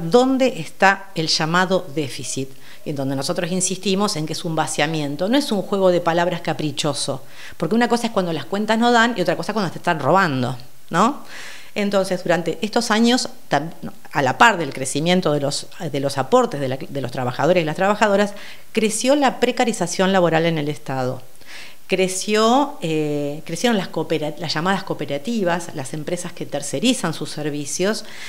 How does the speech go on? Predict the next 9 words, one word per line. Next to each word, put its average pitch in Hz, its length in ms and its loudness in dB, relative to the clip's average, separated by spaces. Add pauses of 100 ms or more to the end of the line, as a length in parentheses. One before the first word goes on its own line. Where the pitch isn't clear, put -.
(180)
Entonces, 226 580 4
esos 262 320 0
trabajadores 170 640 2
y 196 60 -4
trabajadoras 220 960 2
aportarán 220 1040 2 (920)
y 170 120 0
esos 175 180 0
patrones 185 640 2